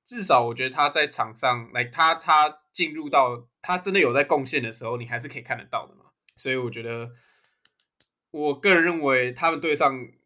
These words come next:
我觉得 Rudy Gobert 的合约，如果在我自己评啊，我会给，就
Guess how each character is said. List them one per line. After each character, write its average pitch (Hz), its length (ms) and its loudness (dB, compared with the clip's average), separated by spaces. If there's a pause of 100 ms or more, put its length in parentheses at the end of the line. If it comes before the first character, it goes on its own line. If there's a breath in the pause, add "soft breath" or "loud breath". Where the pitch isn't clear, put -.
我 156 180 -4
觉 165 120 2
得 170 40 4
Rudy 180 240 0
Gobert 147 280 2
的 127 100 0
合 120 160 -6
约， 120 360 -4 (200)
如 160 160 -2
果 190 100 4
在 165 140 6
我 123 160 2
自 135 100 -10
己 131 80 -6
评 - 260 -16
啊， 73 140 -12
我 117 200 -12
会 131 180 -6
给， 92 360 -16 (300)
就 139 320 -4